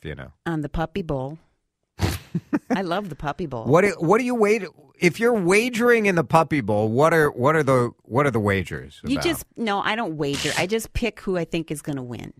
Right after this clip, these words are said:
Speaker 1: Ah.
Speaker 2: But there really is no, everybody's a winner
Speaker 1: Is
Speaker 2: in the
Speaker 1: there
Speaker 2: Puppy Bowl.
Speaker 1: How did, how is there a winner? I
Speaker 2: There
Speaker 1: have
Speaker 2: really
Speaker 1: to say,
Speaker 2: isn't.
Speaker 1: like, I, I,
Speaker 2: <laughs>
Speaker 1: like, my understanding of the Puppy Bowl is low. I,
Speaker 2: Yeah.
Speaker 1: I will say I am annoyed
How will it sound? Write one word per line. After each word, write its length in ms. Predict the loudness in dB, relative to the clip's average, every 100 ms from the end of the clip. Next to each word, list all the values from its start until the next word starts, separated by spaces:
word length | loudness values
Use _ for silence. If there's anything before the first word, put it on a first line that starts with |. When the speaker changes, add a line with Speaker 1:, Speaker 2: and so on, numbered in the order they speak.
| _ _ _
Speaker 1:
Ah. 520 | -20 -18 -12 -12 -12 -16 _ _ _ _ _ -8
Speaker 2:
But 120 | -4
there 100 | -2
really 260 | 0 0 -2
is 140 | -2
no, 140 | -6 -2
everybody's 500 | -2 -2 0 -2 -2
a 40 | -4
winner 180 | 0 0
Speaker 1:
Is 80 |
Speaker 2:
in 40 | 4
the 60 | 2
Speaker 1:
there 80 |
Speaker 2:
Puppy 260 | 0 -4 -6
Bowl. 280 | -10 -12 -6
Speaker 1:
How 180 | 2 2
did, 200 | 2 -4 -8
how 240 | -2 2 2
is 120 | 2
there 160 | 2 2
a 80 | 2
winner? 500 | 0 -4 -6 -8 -10 2
I 120 | 6
Speaker 2:
There 100 | 8
Speaker 1:
have 80 | 8
Speaker 2:
really 160 | 6 4
Speaker 1:
to 60 |
say, 180 | 4 4
Speaker 2:
isn't. 100 | 4
Speaker 1:
like, 240 | 4 4 4
I, 200 | 4 4
I, 1080 | 2 2 2 -2 -2 -4 -4 -6 -6 -2 -2 -2 -6 -10 -10 -12
Speaker 2:
<laughs> 100 | -4
Speaker 1:
like, 160 | 0 0
my 460 | 0 6 8 8
understanding 800 | 6 4 2 -2 2 4 4 4
of 40 | 2
the 80 |
Puppy 360 | 6 4 4 2
Bowl 500 | 2 4 4 2 -2
is 220 | -4 -6
low. 340 | -6 -6 -8 -16 _ _ _ 2
I, 180 | 6 6
Speaker 2:
Yeah. 60 | 6
Speaker 1:
I 100 | 4
will 240 | 6 6
say 240 | 6 6 6
I 220 | 6 6
am 380 | 6 6 4 -2 -12 -2
annoyed 840 | 0 4 6 6 4 0 -4 -4